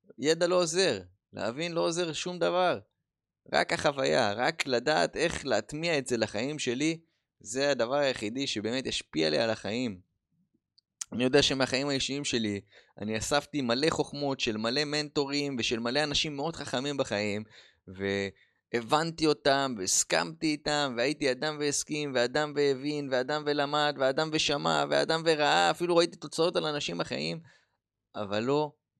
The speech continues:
הבאתי את זה לחוויית החיים האישית שלי. וזה הדרך היחידה לשנות את החיים, להביא את זה לחוויה שלי, ולהיות מוכן להשתנות, להיות מוכן לוותר על הקורבנות, להיות מוכן לוותר,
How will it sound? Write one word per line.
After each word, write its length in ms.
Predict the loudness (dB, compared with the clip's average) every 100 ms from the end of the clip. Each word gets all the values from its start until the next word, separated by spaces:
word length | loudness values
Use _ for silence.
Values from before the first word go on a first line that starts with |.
| -12
הבאתי 320 | -4 -4 -2
את 60 | -4
זה 200 | -4 -8 -10 _
לחוויית 500 | -18 -12 -6 -4 -4
החיים 260 | -6 -6 -6
האישית 300 | -6 -8 -8
שלי. 340 | -8 -8 -10 -12 _ _ _ _ _ _ _ _
וזה 360 | -16 -10 -2 0
הדרך 320 | 2 0 0
היחידה 480 | -4 -6 -4 -2 -2
לשנות 380 | -2 -6 -6 -6
את 120 | -8
החיים, 460 | -8 -10 -10 -10 -14 _ _ _ _ _
להביא 320 | -6 -6 -4
את 60 | -4
זה 80 | -4
לחוויה 440 | -4 -4 0 0
שלי, 360 | -2 -4 -6 -6 _ _ _ -12
ולהיות 400 | -10 -6 -6 -4
מוכן 320 | -6 -4 -2
להשתנות, 680 | -2 -4 -6 -6 -6 -6 -10 _ _ _
להיות 260 | -2 -2 0
מוכן 460 | -4 -2 0 2 0
לוותר 640 | -2 -2 0 2 2 0 -10 _ _ _
על 140 | -6 -6
הקורבנות, 880 | -4 -6 -4 -4 -2 -4 -6 -14 -20 _ _ -6
להיות 200 | -6 -4
מוכן 340 | -6 -2 -2
לוותר, 480 | 0 0 0 0